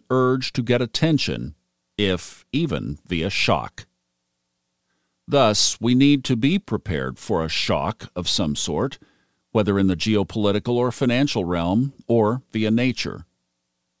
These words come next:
Also, the time frame in which a lunar eclipse is operative seems to be about three weeks before and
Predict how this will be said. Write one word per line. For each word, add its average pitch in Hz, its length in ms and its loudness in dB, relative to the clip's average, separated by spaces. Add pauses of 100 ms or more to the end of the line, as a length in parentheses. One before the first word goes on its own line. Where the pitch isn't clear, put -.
(160)
Also, 101 440 0
the 107 100 -4
time 131 360 2
frame 65 280 -6
in 69 120 -6
which 82 360 -6
a 65 80 -6
lunar 98 460 0
eclipse 78 560 -6
is 80 160 -4
operative 92 580 -4
seems 98 400 0
to - 80 -6
be 98 140 -2
about 98 320 -2
three 127 420 -4
weeks 120 440 -2
before 120 720 -2
and 117 180 -2